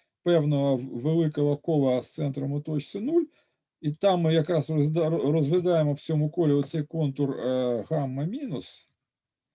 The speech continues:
то, е, зрозуміло, що всі, е, скінченні... Оці вони зет один, зет два, ізольовані особливі точки,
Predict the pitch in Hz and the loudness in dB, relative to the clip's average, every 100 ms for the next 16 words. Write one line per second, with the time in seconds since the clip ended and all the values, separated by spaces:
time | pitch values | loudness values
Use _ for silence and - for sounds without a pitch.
0 | _ _ _ _ - 214 254 247 220 151 | _ _ _ _ -6 -2 2 2 2 2
1 | 160 151 143 139 139 _ _ _ _ _ | 4 4 2 -2 -8 _ _ _ _ _
2 | _ _ _ _ _ _ _ _ _ _ | _ _ _ _ _ _ _ _ _ _
3 | _ _ _ _ _ _ _ _ _ _ | _ _ _ _ _ _ _ _ _ _
4 | _ _ 120 120 170 180 208 262 294 202 | _ _ -8 -2 0 0 0 0 0 0
5 | - 190 156 - 226 220 196 - 147 147 | 0 -2 -4 -6 -4 -2 0 2 2 2
6 | 139 - _ _ _ - - - _ _ | -2 -10 _ _ _ -20 -20 -20 _ _
7 | _ _ _ _ _ - - 196 170 - | _ _ _ _ _ -20 -12 -10 -8 -6
8 | 330 302 175 120 - _ _ _ _ 151 | -4 -2 -2 -2 -6 _ _ _ _ -8
9 | 147 170 143 131 127 113 139 147 151 208 | -4 -2 0 0 -2 -4 -4 -4 -4 -4
10 | 226 160 139 135 147 170 175 165 127 151 | -4 -2 -2 -2 -2 0 0 0 0 0
11 | 165 156 143 139 131 - _ _ _ 143 | 0 0 0 -2 -6 -10 _ _ _ -8
12 | - 160 151 156 147 147 170 147 - - | -4 -2 0 0 0 0 0 0 0 -2
13 | 127 117 | -4 -4